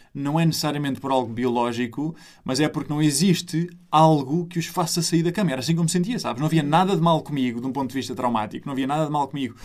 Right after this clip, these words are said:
de um ponto de vista biológico, energético mesmo, era só que eu não tinha algo na vida a qual dedicar os meus talentos, era só isso.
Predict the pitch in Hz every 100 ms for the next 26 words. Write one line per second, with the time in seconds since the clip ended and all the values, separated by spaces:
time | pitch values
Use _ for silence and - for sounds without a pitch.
0 | - - - 127 139 131 135 127 113 -
1 | - - 117 131 131 147 139 127 117 131
2 | 131 120 127 135 165 - - - 165 165
3 | 165 202 208 208 196 185 123 113 - -
4 | 147 147 135 147 147 165 180 196 165 165
5 | 196 185 - 147 196 196 208 175 196 208
6 | 214 165 - - 165 160 202 190 165 -